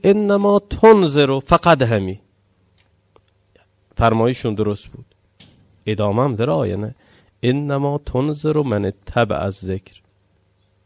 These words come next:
ادامه داره، یعنی تو انذارت فقط مال چیه؟ مال اهل قرآنه.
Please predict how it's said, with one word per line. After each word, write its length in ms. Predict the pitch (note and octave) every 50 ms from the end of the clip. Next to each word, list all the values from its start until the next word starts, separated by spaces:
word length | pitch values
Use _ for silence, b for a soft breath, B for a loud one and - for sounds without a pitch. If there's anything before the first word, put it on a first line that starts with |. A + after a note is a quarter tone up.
| _ -
ادامه 500 | A#2 A2+ - G#2+ G#2+ G#2+ A2 A2+ A#2+ G#2+
داره، 200 | F#2 F2 F#2 F2+ b b b b b b b b b b b b -
یعنی 320 | - A2+ G#2+ A2+ B2+ D3 D3 -
تو 220 | - - - - _ _ -
انذارت 960 | A2+ A2 G#2 G#2 G#2 G#2 G#2 G#2+ A2+ B2 C3 C#3+ D#3 D#3+ E3 E3 E3 D#3 -
فقط 600 | - - - - C3+ - - - - G3+ - -
مال 460 | F3+ F3+ F#3 F#3 F3+ F#3 F#3 F#3 F#3 F3+
چیه؟ 380 | F3+ - - F#3+ F#3 F3+ F3+
مال 180 | E3+ E3+ E3+ E3
اهل 320 | - A2+ A2+ A2 A2 A2
قرآنه. 760 | A2 - - A2 A2 A2 - A2 A#2 A2+ G#2+ G2 F#2 F2+